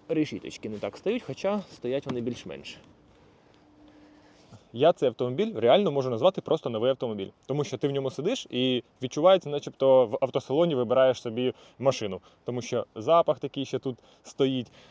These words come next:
Ну, автомобіль реально вартує своїх грошей. Тому що це в нас турінг, це в нас сама максимальна комплектація.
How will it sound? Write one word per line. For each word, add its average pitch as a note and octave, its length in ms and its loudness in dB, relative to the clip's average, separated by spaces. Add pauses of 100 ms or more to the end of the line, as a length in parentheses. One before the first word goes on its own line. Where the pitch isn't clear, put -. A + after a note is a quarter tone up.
(260)
Ну, G3 300 0
автомобіль D#3 560 0
реально D3+ 640 2
вартує A#2 460 -2
своїх G#2+ 340 -8
грошей. G2+ 380 -8
Тому C3+ 180 -2
що A#2 140 -10
це B2 120 -4
в A2 60 -6
нас G#2+ 140 -8
турінг, G#3+ 280 0
це B2+ 100 -2
в A2 100 -4
нас G#2+ 160 -6
сама A2 220 -4
максимальна A2 400 -6
комплектація. E3+ 640 -4